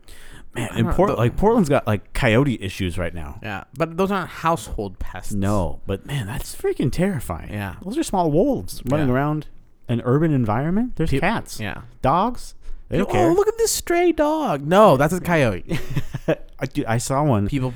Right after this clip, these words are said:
Speaker 2: keep bringing them to
Speaker 1: I
Speaker 2: their
Speaker 1: saw one on the
Speaker 2: house.
Speaker 1: side of the highway this morning. It had been hit, but it was, like,
Speaker 2: You
Speaker 1: it
Speaker 2: see
Speaker 1: was, like
Speaker 2: pictures all the time, people bringing them into their house,
Speaker 1: Oh,
Speaker 2: thinking that
Speaker 1: yeah.
Speaker 2: there's a stray
Speaker 1: It's like,
Speaker 2: dog.
Speaker 1: "Here you go.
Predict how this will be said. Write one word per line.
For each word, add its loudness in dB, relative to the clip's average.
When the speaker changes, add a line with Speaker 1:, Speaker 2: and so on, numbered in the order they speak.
Speaker 2:
keep -8
bringing 0
them -2
to -8
Speaker 1:
I -6
Speaker 2:
their 2
Speaker 1:
saw 2
one 4
on 4
the 0
Speaker 2:
house. 0
Speaker 1:
side 2
of -2
the -2
highway 0
this -4
morning. -4
It -4
had -6
been -4
hit, -4
but -6
it -6
was, -2
like, -4
Speaker 2:
You -2
Speaker 1:
it 0
Speaker 2:
see 4
Speaker 1:
was, 4
like 6
Speaker 2:
pictures 4
all 6
the -2
time, 2
people 2
bringing 0
them -2
into -6
their -6
house, -8
Speaker 1:
Oh, -8
Speaker 2:
thinking -6
that -8
Speaker 1:
yeah. -8
Speaker 2:
there's -8
a -10
stray -6
Speaker 1:
It's -10
like, -6
Speaker 2:
dog. -2
Speaker 1:
"Here 0
you 2
go. 2